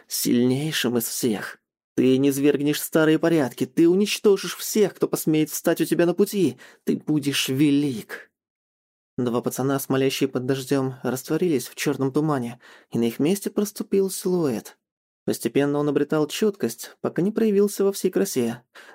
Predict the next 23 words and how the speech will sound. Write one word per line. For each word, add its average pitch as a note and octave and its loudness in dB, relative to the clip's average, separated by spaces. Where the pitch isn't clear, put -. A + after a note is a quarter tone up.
Высокий, B2+ -2
с - -4
оголенным D3 2
мускулистым D3+ 0
торсом, E3+ -2
спадающим F#3+ 0
до A3 2
плеч G3 0
густыми F#3+ -2
темными F3 0
волосами C3+ 0
и C#3+ 2
лицом C3+ -2
одновременно D3 0
знакомым, C3+ -2
но C#3+ -4
в - -14
то - -2
же - -4
время F3 0
куда D#3 -2
более G3+ 0
привлекательным. G3+ 0